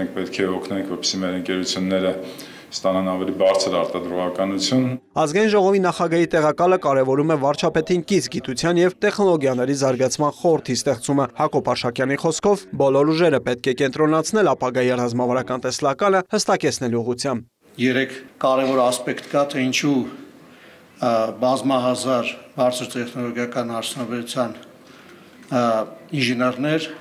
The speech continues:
Speaker 3: և հարյուրավոր ընկերություններ նախընտրեցին հենց Հայաստան գալ։ Տարածաշրջանային իրավիճակի հետ կապված անհրաժեշտ է առաջին հերթին նշել, որ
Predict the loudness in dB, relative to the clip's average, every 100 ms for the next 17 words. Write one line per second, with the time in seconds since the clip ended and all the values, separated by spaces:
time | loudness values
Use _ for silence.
0 | -4 -4 0 0 2 0 -2 -4 -6 -6
1 | -6 -6 -6 -4 -4 -6 -8 -8 -6 -2
2 | -2 -2 -6 -4 -4 -4 -6 -8 -2 -2
3 | -2 -4 -2 -2 0 -2 -4 -4 -4 -2
4 | -2 -4 -4 -6 -6 -6 -6 -8 -8 -2
5 | -2 0 0 0 -4 -10 -20 -4 0 2
6 | 0 0 0 -2 -4 -10 -20 -20 -10 0
7 | 2 2 2 0 0 0 -2 0 0 0
8 | 0